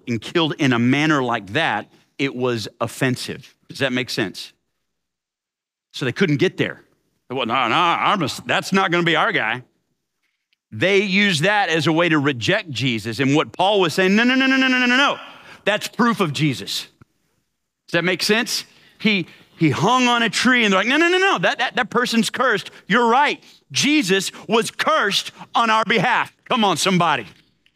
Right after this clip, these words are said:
Scripture says, and we've already read it in Romans, that God took him who knew no sin and made him sin. Amen? He, he became sin for us, a, a sin offering. Paul, again, in Romans earlier on, he was,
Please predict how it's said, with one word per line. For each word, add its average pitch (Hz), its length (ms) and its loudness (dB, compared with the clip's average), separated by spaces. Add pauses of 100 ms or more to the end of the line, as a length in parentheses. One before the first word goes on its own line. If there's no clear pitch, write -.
(260)
Scripture 277 480 0
says, 180 360 2
and 208 80 2
we've 214 100 4
already 233 180 2
read 247 220 0
it 208 100 2
in - 20 2
Romans, 202 440 2
that 196 120 0
God 240 320 0
took 240 220 -2
him 214 240 2 (140)
who 220 160 4
knew 254 220 4
no 269 160 2
sin 220 380 0 (160)
and 202 240 0
made 254 280 0
him 254 340 0
sin. 208 560 0 (120)
Amen? 262 480 2 (800)
He, 254 220 2
he 214 200 0
became 247 440 2
sin 277 340 2
for 262 300 2
us, 135 260 0
a, 180 180 0 (180)
a 185 140 0
sin 285 400 2
offering. 220 680 2
Paul, 240 360 0
again, 208 320 2
in 185 120 2
Romans 214 360 2
earlier 214 300 2
on, 240 200 2
he 180 80 2
was, 165 160 0